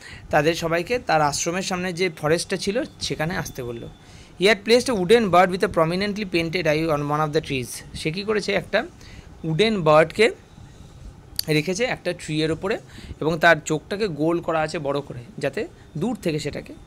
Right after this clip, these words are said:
দেখা যায়। ওকে, প্রথম আজকে এই প্রথম ভিডিওতে আমি এই অবধি আজকে পড়াবো। তোমরা ভিডিওটা খুব ভালো করে দেখবে, কোনো অসুবিধা থাকলে আমাকে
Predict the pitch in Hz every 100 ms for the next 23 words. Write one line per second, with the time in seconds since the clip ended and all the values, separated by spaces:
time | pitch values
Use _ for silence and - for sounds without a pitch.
0 | - - 120 - 123 110 - - - -
1 | - 156 180 - - - - - - -
2 | - - - 196 277 233 190 214 202 185
3 | 175 254 220 165 160 160 208 392 - -
4 | 156 170 180 170 180 175 196 208 185 202
5 | 160 151 170 320 - - - - 175 175
6 | 160 175 180 196 151 139 156 180 175 156
7 | 156 185 320 - - - - 185 160 -
8 | 170 170 180 185 180 175